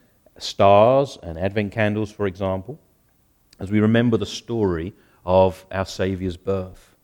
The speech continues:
It teaches of God's faithfulness to his people to send a Saviour, a rescuer, as we heard in the passage of Scripture that Abby read from Matthew.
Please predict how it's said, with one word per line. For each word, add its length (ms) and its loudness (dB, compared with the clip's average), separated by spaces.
It 100 -4
teaches 400 -4
of 200 -2
God's 380 0
faithfulness 1080 -4
to 120 -4
his 160 -4
people 400 -10
to 80 -16
send 340 -6
a 120 -14
Saviour, 560 -6
a 80 2
rescuer, 580 2
as 100 -2
we 100 2
heard 200 6
in 60 0
the 60 -2
passage 300 -4
of 80 -6
Scripture 340 -10
that 160 -4
Abby 240 -2
read 200 -2
from 280 -12
Matthew. 480 -6